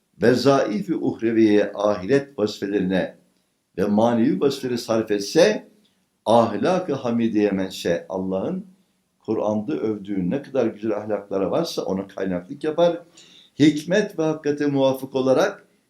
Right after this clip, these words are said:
saadet-i dareyde hem dünya hem ahiret saadetine vesile olur. O duygu kontrolü yapılarak o duyguları hafiflerin dünya işine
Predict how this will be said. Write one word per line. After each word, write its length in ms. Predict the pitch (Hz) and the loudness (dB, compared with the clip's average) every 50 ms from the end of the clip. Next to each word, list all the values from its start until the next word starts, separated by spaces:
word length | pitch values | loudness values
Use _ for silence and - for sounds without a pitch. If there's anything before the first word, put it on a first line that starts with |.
| _ _ _ | _ _ _
saadet-i 880 | - - - - - 107 101 104 107 104 - 151 156 - - 127 98 | -20 -20 -16 -8 -6 -4 -2 -2 -2 -2 -2 -4 -6 -6 -6 -6 -2
dareyde 520 | 113 107 104 104 101 101 98 92 87 90 90 | -2 0 0 0 -2 -4 -6 -4 -4 -6 -6
hem 240 | 117 165 190 180 | -4 -4 -4 -4
dünya 540 | 180 190 185 185 185 190 190 180 180 - - _ _ _ _ _ _ _ _ _ | -2 -2 0 0 0 0 -2 -2 -4 -8 -16 _ _ _ _ _ _ _ _ _
hem 320 | - - 110 117 107 - - | -4 -2 0 0 0 -2 -2
ahiret 480 | 104 98 98 98 95 92 - - - | 0 0 0 -2 -2 -4 -4 -6 -6
saadetine 500 | - - 104 98 95 92 - - 160 143 | -6 -4 -2 -2 -2 -4 -4 -8 -8 -6
vesile 280 | 85 87 85 - - 85 | -6 -6 -8 -8 -6 -6
olur. 240 | 82 80 78 - _ _ _ _ _ _ _ - | -6 -6 -8 -16 _ _ _ _ _ _ _ -8
O 260 | - 156 151 - - - | -4 -4 -4 -4 -4 -6
duygu 420 | 123 123 120 113 117 165 165 - | -4 -4 -4 -4 -4 -6 -6 -6
kontrolü 500 | - - 110 107 107 - 107 104 104 104 | -6 -6 -6 -6 -4 -6 -8 -6 -4 -4
yapılarak 600 | 101 104 101 - 98 110 110 98 90 - - _ _ _ _ _ _ _ _ _ _ _ - - | -6 -6 -4 -2 0 2 2 2 0 -2 -6 _ _ _ _ _ _ _ _ _ _ _ -4 -2
o 200 | 185 180 - 123 | 0 0 0 -2
duyguları 720 | 127 120 117 107 117 117 113 110 104 101 101 95 - - - _ _ _ _ _ _ | -4 -4 -4 -4 -4 -2 0 0 0 0 -2 -4 -4 -8 -16 _ _ _ _ _ _
hafiflerin 680 | - 143 143 143 - 156 - 147 165 170 196 208 185 | -6 -6 -6 -6 -8 -14 -10 -6 -4 -4 -4 -4 -4
dünya 320 | 147 156 156 160 156 143 127 | -6 -6 -4 -2 0 0 0
işine 520 | - - - - 110 107 98 82 - - | 0 -2 -4 -6 -4 -2 -2 -4 -6 -8